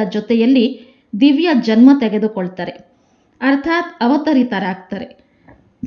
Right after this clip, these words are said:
ಬ್ರಾಹ್ಮಣರಿಲ್ಲದೆ ಯಜ್ಞ ರಚನೆ ತಂದೆ ಒಬ್ಬರೇ ಮಾಡಲು ಸಾಧ್ಯವಿಲ್ಲ. ಅಂದಾಗ ಯಜ್ಞವನ್ನು ರಚಿಸಿದರು.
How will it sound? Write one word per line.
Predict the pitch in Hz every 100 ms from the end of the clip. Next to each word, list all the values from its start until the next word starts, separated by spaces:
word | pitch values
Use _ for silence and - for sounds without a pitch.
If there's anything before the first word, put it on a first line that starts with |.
| - 226
ಬ್ರಾಹ್ಮಣರಿಲ್ಲದೆ | 233 240 311 320 302 220 214 226 226 226 - - -
ಯಜ್ಞ | 233 247 262 359
ರಚನೆ | 247 214 247 240 208 254 254
ತಂದೆ | 247 247 285
ಒಬ್ಬರೇ | 240 202 190 233 302
ಮಾಡಲು | 302 214 196 277
ಸಾಧ್ಯವಿಲ್ಲ. | 302 262 214 240 185 165 - - _ _ _ _ _ _ _ 285
ಅಂದಾಗ | 320 349 359 370
ಯಜ್ಞವನ್ನು | 269 226 262 381 392 339
ರಚಿಸಿದರು. | 226 214 247 247 208 196 - -